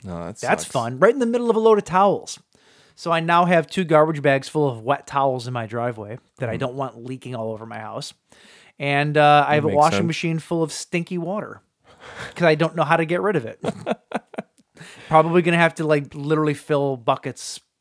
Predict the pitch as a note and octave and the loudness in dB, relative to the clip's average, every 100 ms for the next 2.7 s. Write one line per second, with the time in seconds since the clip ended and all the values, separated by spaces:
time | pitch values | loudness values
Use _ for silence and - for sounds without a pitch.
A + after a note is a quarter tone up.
0 | _ - - C3+ A#2 A#2+ A#2+ A2+ - B2 | _ -18 -8 -4 -2 -2 -2 -6 -10 -8
1 | A#2 A#2+ A#2 A#2 A#2+ A#2 A#2 - - - | -8 -8 -10 -8 -6 -8 -8 -14 -18 2
2 | B2 F#2+ A#2 A2+ A#2 A#2 | 4 6 2 -2 -6 -8